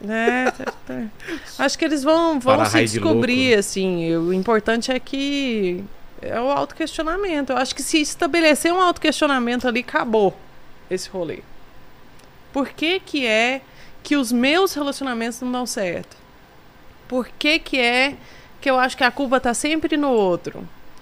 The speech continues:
Speaker 1: Por que que o fato de dividir, é, de ter uma parceira me preocupa tanto?
Speaker 2: É.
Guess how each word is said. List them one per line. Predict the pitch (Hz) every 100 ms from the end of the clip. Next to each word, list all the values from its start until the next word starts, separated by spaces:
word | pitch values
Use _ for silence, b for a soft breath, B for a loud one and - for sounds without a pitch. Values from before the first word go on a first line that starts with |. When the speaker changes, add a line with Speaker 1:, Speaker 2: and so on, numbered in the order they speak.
| B B B B -
Speaker 1:
Por | - 285 -
que | 302 339
que | 349 339
o | 311
fato | - 240 247 269 277
de | 220 240 247 240 226
dividir, | 190 220 262 202 220 240 262 269 269 247 -
é, | 214 214 214 202 190 - - 202
de | 202
ter | 226 262
uma | 285
parceira | 277 254 208 - 233 226 262 277 285 294 - - - - - - - -
me | 254
preocupa | 262 269 269 294 240 262
tanto? | 240 208 170 - - - -
Speaker 2:
É. | 98